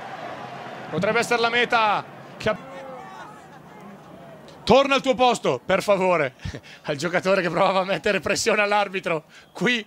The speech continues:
comando io. Meta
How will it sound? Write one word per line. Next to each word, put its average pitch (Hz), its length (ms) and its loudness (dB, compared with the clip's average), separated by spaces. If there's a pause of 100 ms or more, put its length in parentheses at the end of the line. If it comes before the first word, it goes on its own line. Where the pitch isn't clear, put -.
comando 220 460 0
io. 190 280 0 (3500)
Meta 196 460 2